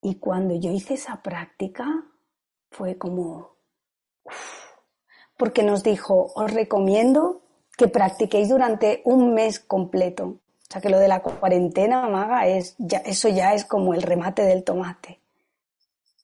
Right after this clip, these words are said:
Porque yo lo hice un mes, "Ah, un mes". Y dije yo, "Pero es, aquí pasa algo, aquí hay algo más".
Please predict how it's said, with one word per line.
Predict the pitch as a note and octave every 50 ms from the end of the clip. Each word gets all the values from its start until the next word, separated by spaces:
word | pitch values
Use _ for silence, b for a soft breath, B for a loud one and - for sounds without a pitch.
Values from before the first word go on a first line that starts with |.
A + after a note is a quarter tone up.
| _ _ _ _ _ _ _
Porque | - A#3 G#3+ - A#3 G#3
yo | A3 C4
lo | C4+ D#4
hice | D4 C#4+ C#4 - C#4+
un | C4+ B3 A#3 A#3+
mes, | B3 A#3+ G#3+ - - -
"Ah, | - D4+ D4+
un | D4+ E4+ F4 D#4
mes". | D4+ D4 G#3 F3 F#3 F#3 - - - _ _ _ _ _ _ _ _ _ _ _ _ _ _ _ _ _ _ _ _ _ _ _ _ _ _ _ _
Y | - D#3+
dije | D#3 D#3 C#3+ - - - -
yo, | - - - - - - - _ _
"Pero | - - - D#3+ C#3
es, | C#3 - - - - -
aquí | - - - - D3+
pasa | - - - - - - G3+ F#3 - -
algo, | A#3+ C4+ C4+ C4 A3 F#3 F3+ F3+ - _ _ _ _ _ _ _ _ _ _ _ _ _ _ -
aquí | - - - - - F3 E3+
hay | - G3 F#3 E3+
algo | - - C#4+ D#4 C#4+ G3+ G3+ G3+
más". | F#3+ F#3+ F#3 E3+ E3 E3 F3+ - - - - _